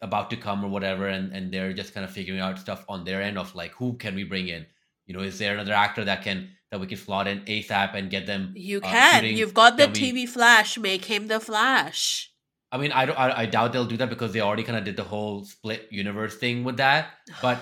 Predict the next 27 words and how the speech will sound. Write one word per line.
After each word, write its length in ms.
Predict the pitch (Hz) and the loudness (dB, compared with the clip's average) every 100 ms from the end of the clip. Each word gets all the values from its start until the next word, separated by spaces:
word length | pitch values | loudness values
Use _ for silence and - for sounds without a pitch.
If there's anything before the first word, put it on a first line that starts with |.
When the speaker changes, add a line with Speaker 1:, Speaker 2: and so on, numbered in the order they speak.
| - | -10
Speaker 2:
<sighs> 100 | - | -12
Speaker 1:
like, 200 | 117 110 | -6 -6
who 180 | - 151 | -4 -2
knows, 280 | 143 131 101 | 0 -2 -2
right? 200 | 110 123 | -2 0
They, 240 | 120 117 | -2 -4
they, 140 | 110 120 | -6 -6
I'm, 160 | 123 123 | -4 -2
I'm 180 | 123 127 | -4 -2
sure 220 | 143 170 | -2 0
there 120 | 135 | 2
are, 140 | 135 123 | 2 2
there 140 | 123 | 0
are 180 | 156 - 120 | 0 -2 -4
lots 300 | 117 127 139 | 0 0 0
of 80 | |
actors 380 | 127 117 117 120 | 2 0 2 -4
in 60 | 107 | -4
the 80 | 101 | -6
wings 340 | 98 85 - | -4 -6 -8
Speaker 2:
The 60 | 320 | -6
Speaker 1:
that 120 | 95 | -2
are 60 | 95 | 0
Speaker 2:
great 220 | 262 269 | 2 2
Speaker 1:
just 120 | 196 | 2
Speaker 2:
actors, 140 | - 185 | 0 -4
Speaker 1:
waiting. 180 | 175 | -6